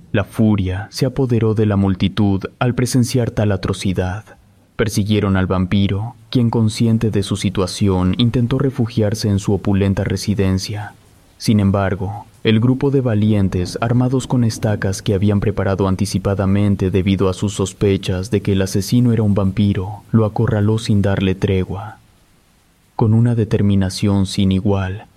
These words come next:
clavaron la estaca directamente en el corazón del malvado ser. En sus últimos momentos, antes de sucumbir a la derrota, la criatura malévola juró venganza, prometiendo regresar para saldar cuentas.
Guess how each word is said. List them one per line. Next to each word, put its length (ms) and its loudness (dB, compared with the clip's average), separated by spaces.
clavaron 460 2
la 60 2
estaca 460 -2
directamente 840 0
en 100 2
el 120 0
corazón 520 0
del 140 0
malvado 420 0
ser. 440 -8
En 100 4
sus 220 0
últimos 400 2
momentos, 720 0
antes 340 0
de 80 2
sucumbir 520 2
a 60 0
la 120 -2
derrota, 600 -2
la 140 4
criatura 500 2
malévola 600 2
juró 340 2
venganza, 720 0
prometiendo 600 2
regresar 680 0
para 200 -2
saldar 380 0
cuentas. 600 -2